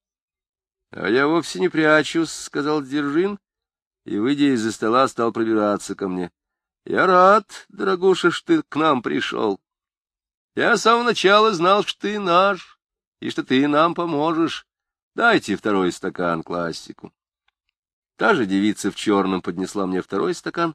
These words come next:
Я взял его, мне терять было нечего. «Так вот», —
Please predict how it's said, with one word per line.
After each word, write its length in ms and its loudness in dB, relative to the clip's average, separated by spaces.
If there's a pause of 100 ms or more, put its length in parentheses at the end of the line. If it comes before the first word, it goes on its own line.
(520)
Я 160 -2
взял 300 2
его, 360 0
мне 360 -6
терять 360 -4
было 400 -6
нечего. 440 -10 (180)
«Так 180 -10
вот», — 360 2